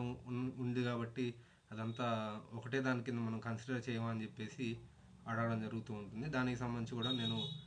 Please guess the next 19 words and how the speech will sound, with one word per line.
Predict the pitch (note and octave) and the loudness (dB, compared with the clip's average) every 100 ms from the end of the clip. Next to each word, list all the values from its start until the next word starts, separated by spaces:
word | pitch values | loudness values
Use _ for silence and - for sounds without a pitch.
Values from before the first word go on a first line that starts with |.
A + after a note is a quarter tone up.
| - - | -10 -6
ఇంకో | A#2 B2 | -2 -2
case | - B2 - | 2 0 2
స్టడీకి | A#2+ A#2 A#2 | 0 2 0
సంబంధించి | A2 A2 A2+ | 0 0 -2
explain | A2 - A#2 A2+ | -4 -2 2 2
చేసేటప్పుడు | A2 A2 G#2+ - G#2+ | 0 -2 -4 -4 -4
మీకు | G#2 G#2+ - - - - - | -4 -8 -10 -14 -16 -16 -10
చెప్పడం | - A2 A#2 G#2+ | -6 -2 -2 -2
జరుగుతుంది. | G#2 G#2 G#2+ G#2 D3 D#3 - - - - - _ _ - - _ _ _ - - | -2 -6 -6 -4 -4 -6 -16 -20 -20 -20 -20 _ _ -20 -20 _ _ _ -20 -8
తర్వాత | B2 C3 C3 B2+ C3 C3 - A2 | 0 0 2 2 0 -4 -10 -2
బాత్రూమ్లకు | A#2 B2+ B2+ D3 D3 C3 | 2 2 2 -2 0 -2
సంబంధించి | C3+ B2 B2 B2 A#2+ A#2 - | -2 -2 0 -2 -2 -4 -8
ఫ్లోరింగ్స్ | - B2+ B2+ C3+ C3 - - | -2 2 4 4 2 -2 -6
ఎక్కువ | A#2 - C3 B2+ | -10 -6 -2 0
ఎత్తు | A2+ - | -2 -6
పెట్టుకోవచ్చు | A#2+ A2 - A2+ G2+ - | -4 -4 -4 -6 -6 -6
ఆ | G#2+ | -8
కమోడ్స్ | - A2+ A2+ G#2+ | 0 2 2 0
కోసం. | - G#2 - | -8 -12 -10